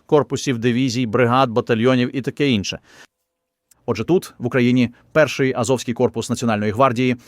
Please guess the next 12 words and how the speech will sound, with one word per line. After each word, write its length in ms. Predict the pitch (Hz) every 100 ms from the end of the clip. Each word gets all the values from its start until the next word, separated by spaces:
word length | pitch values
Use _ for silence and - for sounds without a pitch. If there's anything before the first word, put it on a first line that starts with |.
| _
складатиметься 600 | - 165 151 147 131 131
з 40 | 117
чотирьох 360 | 120 139 131 -
існуючих 460 | - 127 117 113
бригад 420 | 95 104 123 123 - _ -
і 100 | 147
однієї 520 | 131 123 120 120 120
нової 320 | 120 110 104
бригади, 320 | 98 104 110 110
яка 240 | 101 104
зараз 220 | 98 98
формується. 520 | - 139 120 87 104